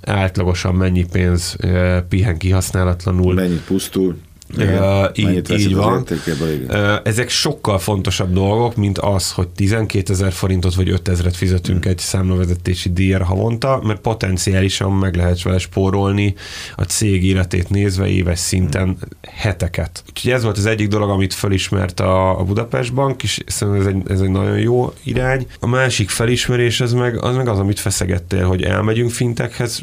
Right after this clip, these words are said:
Speaker 1: cégként. Mert magánszemélyként elbohóckodunk a Revolut kártyánkkal, mert külföldön olcsóbb a váltás, föltöltünk rá annyit, amit ott elköltünk, meg do-, gyorsan tudjuk zárolni. Azért lássuk be, hogy ezt a, a magyar Revolut userek,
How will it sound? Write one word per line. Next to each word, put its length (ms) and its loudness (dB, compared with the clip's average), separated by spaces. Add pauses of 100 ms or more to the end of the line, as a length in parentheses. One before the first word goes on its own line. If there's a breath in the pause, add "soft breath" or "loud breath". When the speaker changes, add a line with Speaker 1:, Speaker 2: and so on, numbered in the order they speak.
Speaker 1:
cégként. 800 -2
Mert 120 0
magánszemélyként 840 0
elbohóckodunk 760 0
a 40 0
Revolut 340 0
kártyánkkal, 640 -2
mert 240 0
külföldön 480 0
olcsóbb 240 0 (180)
a 60 0
váltás, 540 0
föltöltünk 640 0
rá 120 0
annyit, 280 0
amit 220 -2
ott 160 -4
elköltünk, 680 -2
meg 160 0
do-, 220 -2
gyorsan 400 -4
tudjuk 280 -2
zárolni. 640 2 (260 loud breath)
Azért 160 0
lássuk 340 -2
be, 140 0
hogy 220 2
ezt 180 -2 (300)
a, 120 -4 (300)
a 40 0
magyar 340 2
Revolut 420 0
userek, 480 2